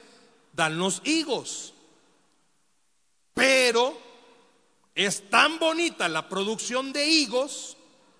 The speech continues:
que cuando ya está ahí el fruto y no lo han cortado, el mismo fruto, el mismo fruto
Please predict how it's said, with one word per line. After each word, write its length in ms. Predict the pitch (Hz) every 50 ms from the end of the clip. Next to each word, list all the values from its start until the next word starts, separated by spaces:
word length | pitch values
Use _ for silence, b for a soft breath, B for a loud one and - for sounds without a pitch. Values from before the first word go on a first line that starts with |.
| _ _ _ _ _ _ _ _ _ _ _ _ _ _ _ _ _ _ _ _ _ _ _ _ _ _
que 180 | - 208 208 208
cuando 400 | 208 226 233 233 220 214 233 226
ya 260 | 180 269 302 349 392
está 360 | 349 - - - 339 330 330
ahí 340 | 330 330 330 330 302 302 285
el 140 | 285 294 294
fruto 560 | - 320 320 302 233 - - - 165 143 - - - - - _ _ _ _ _ _ _ _
y 120 | - 220 208
no 280 | 202 202 214 254 294
lo 240 | 330 320 320 302 285
han 300 | 285 302 311 311 - -
cortado, 840 | - 285 302 294 294 - - - 294 269 220 190 180 196 214 226 - - - - - _ _ _ _ _ _ _ _ _ _ _ _ _ _ _
el 340 | - 240 254 247 254 254 254
mismo 560 | 285 339 370 381 359 311 302 294 285 269 220
fruto, 580 | - - 294 349 349 311 - - - 147 151 -
el 240 | - 208 214 214 220 254
mismo 500 | 302 349 381 415 392 359 359 339 330 -
fruto 640 | - 359 349 311 214 - - 240 254 262 - -